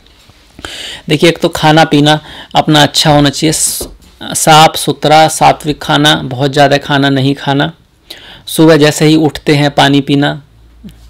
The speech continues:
exercise yoga करना, उसके बाद सब्जियां, फल, फिर गरिष्ठ भोजन जो है वो थोड़ा थोड़ा खाना, पानी पीते रहना जैसा कि समय रहे, पानी का ध्यान रखें कि वो साफ़ सुथरा हो।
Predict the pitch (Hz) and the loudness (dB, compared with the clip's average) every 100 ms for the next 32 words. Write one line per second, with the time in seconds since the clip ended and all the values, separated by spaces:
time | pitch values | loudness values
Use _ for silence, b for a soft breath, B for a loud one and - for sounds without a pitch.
0 | - _ - 180 147 - 151 135 135 135 | -20 _ -14 -10 -8 -2 0 0 0 -2
1 | 135 139 135 143 147 135 147 139 135 - | -2 -4 -4 -2 -2 -4 -2 0 0 -2
2 | 139 127 135 139 135 - 147 135 135 B | -6 -4 -2 0 -2 -2 -2 -2 -4 B
3 | B B B 139 135 139 139 143 131 135 | B B B -6 0 0 0 -4 -4 -2
4 | 139 135 135 139 139 - 139 131 - 139 | -2 -2 -2 -2 -4 -2 0 0 0 -4
5 | 139 - 139 143 - 143 143 139 135 156 | -4 -4 -4 -4 0 0 2 0 -4 -2
6 | 135 131 139 135 135 135 - 139 135 139 | -2 -2 -4 -4 -8 -12 -8 -6 -2 -2
7 | 139 143 147 156 139 131 143 139 - 139 | -2 0 2 0 0 0 0 -2 -6 -10
8 | 147 147 - 139 - - 147 147 139 147 | -6 -6 -2 -2 -2 -8 -8 -6 -4 -6